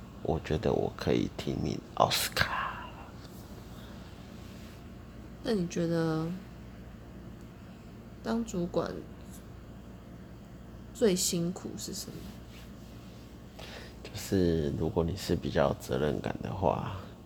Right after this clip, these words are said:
Speaker 1: 资源跟时间的分配是比较难的啦。
Speaker 2: 或者说这样，这样讲好了。
Speaker 1: 嗯。
Speaker 2: 今天你下面有一个 member，你觉得他表现得很不错。
Speaker 1: 嗯。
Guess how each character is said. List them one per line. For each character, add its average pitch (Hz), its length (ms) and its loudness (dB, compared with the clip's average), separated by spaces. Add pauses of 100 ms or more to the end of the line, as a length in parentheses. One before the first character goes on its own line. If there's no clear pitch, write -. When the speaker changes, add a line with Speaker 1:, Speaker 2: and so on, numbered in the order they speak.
(800)
Speaker 1:
资 87 220 4
源 78 320 4
跟 85 200 4
时 - 220 -2
间 78 200 0
的 - 80 -2
分 - 260 -2 (120)
配 - 180 0
是 - 140 -4
比 - 100 -6
较 71 120 0 (140)
难 - 80 -4 (200)
的 - 120 -6
啦。 - 120 -8 (920)
Speaker 2:
或 349 80 8
者 262 100 8
说 233 180 8
这 233 120 4
样， 214 180 4
这 190 100 2
样 180 120 4
讲 - 180 -4
好 185 100 -4
了。 - 160 -6 (120)
Speaker 1:
嗯。 147 140 0 (180)
Speaker 2:
今 269 160 2
天 269 200 10
你 220 80 8
下 208 200 6
面 214 140 6
有 175 80 8
一 156 40 6
个 165 100 6
member， 170 480 4
你 165 80 2
觉 180 120 4
得 185 40 8
他 196 140 4
表 214 200 4
现 185 160 0
得 190 60 2
很 180 140 0 (100)
不 - 100 -2
错。 - 240 -2 (200)
Speaker 1:
嗯。 - 220 2